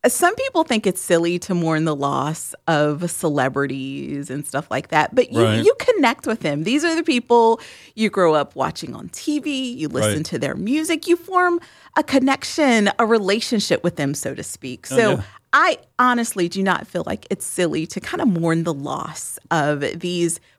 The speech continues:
Speaker 1: personalities
Speaker 2: Mm-hmm.
Speaker 1: that you've come to love,
Speaker 2: Right.
Speaker 1: right?
Speaker 2: No, I agree with you on,
Speaker 1: Um,
Speaker 2: on that.
Speaker 1: but another thing is, I remember being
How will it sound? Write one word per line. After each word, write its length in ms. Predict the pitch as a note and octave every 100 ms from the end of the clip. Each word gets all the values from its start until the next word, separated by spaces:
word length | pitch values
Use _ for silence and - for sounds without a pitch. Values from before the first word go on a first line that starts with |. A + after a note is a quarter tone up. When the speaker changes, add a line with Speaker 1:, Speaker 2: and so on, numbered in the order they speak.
| -
Speaker 1:
personalities 840 | G4 G4+ - D#4 G3 A#3+ G4+ C#4
Speaker 2:
Mm-hmm. 200 | E3 E3
Speaker 1:
that 180 | D#3+ D#3+
you've 160 | D4 -
come 220 | D4+ C#4+
to 120 | D#4
love, 440 | C4 D#3 - - -
Speaker 2:
Right. 220 | A2 G2
Speaker 1:
right? 340 | G3 A#3 G#4 -
Speaker 2:
No, 100 | D3+ C#3
I 120 | E3+
agree 260 | E3 E3+
with 180 | D#3+ G#2+
you 60 | A2
on, 260 | C#4 -
Speaker 1:
Um, 60 | -
Speaker 2:
on 80 | F#2+
that. 220 | E2+ - - _ -
Speaker 1:
but 260 | D4 C4+ -
another 420 | C4+ C#4 E4+ F#4
thing 560 | F4 G#3 F#3+ F3+ F3+ F3+ -
is, 380 | G3+ F#3 F3+ - _
I 220 | B3 D#4+
remember 960 | G4+ G#4 E4 B3 A3+ A3 G#3+ G#3 G3+ -
being 640 | G3+ F#3+ F3 F3 F3 F3